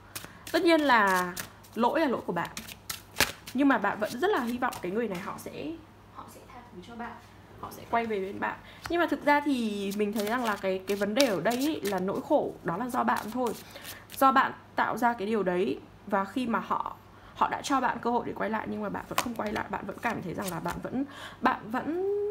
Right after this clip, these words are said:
mất đi cái sự tự tin, bạn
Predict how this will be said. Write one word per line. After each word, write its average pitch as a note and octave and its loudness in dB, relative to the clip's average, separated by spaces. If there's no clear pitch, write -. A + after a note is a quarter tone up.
mất A#4+ 0
đi D#4 4
cái G#3 2
sự - 0
tự - -4
tin, C#4+ 4
bạn - 0